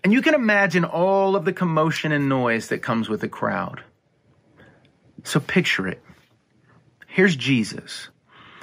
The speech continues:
He's got the weight of the world on his shoulders as he thinks about the suffering that awaits him in Jerusalem.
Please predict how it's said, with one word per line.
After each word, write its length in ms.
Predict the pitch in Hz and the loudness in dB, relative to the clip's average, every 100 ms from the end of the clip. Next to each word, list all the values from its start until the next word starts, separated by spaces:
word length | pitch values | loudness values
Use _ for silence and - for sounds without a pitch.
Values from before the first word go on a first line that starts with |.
| - - - | -20 -20 0
He's 240 | 226 226 | 2 2
got 380 | 185 254 254 165 | 2 2 2 0
the 120 | 160 | 2
weight 580 | 135 110 123 190 220 - | 0 0 0 2 0 -2
of 200 | 165 160 | -4 -2
the 100 | 156 | -2
world 720 | 135 104 120 147 139 120 117 | -2 -4 0 2 2 2 -2
on 160 | - 127 | -4 -4
his 200 | 117 117 | -2 -4
shoulders 760 | - 117 107 104 - - - - _ - _ - | -2 -2 -4 -4 -8 -10 -12 -14 _ -20 _ -4
as 200 | 135 135 | -2 0
he 160 | 151 127 | -2 -4
thinks 440 | - - 185 - | -4 -2 -2 0
about 300 | 151 139 - | 0 0 0
the 100 | 123 | -4
suffering 720 | - - 139 - 127 117 113 - - - | -4 -2 -2 0 0 0 -2 -8 -20 -4
that 180 | 135 131 | 0 2
awaits 440 | 113 117 123 - | 2 2 0 -2
him 180 | 127 113 | -2 0
in 120 | 113 | 0
Jerusalem. 800 | 110 104 107 104 - 98 - - | -2 -4 -6 -6 -8 -8 -8 -12